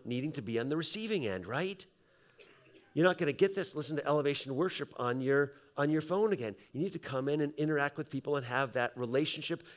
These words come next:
and that communication with people. That's part of the beauty and the magic of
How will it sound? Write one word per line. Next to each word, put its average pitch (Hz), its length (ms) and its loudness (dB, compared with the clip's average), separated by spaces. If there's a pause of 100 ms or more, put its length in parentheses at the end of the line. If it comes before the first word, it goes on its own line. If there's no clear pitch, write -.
and 117 100 -6
that 117 100 -2
communication 139 580 0
with 131 140 -2
people. 110 160 -2 (160)
That's 170 220 0
part 190 320 6
of 131 160 6
the 139 80 2
beauty 147 400 0
and 135 120 0
the 127 60 2
magic 139 540 0 (260)
of 123 260 4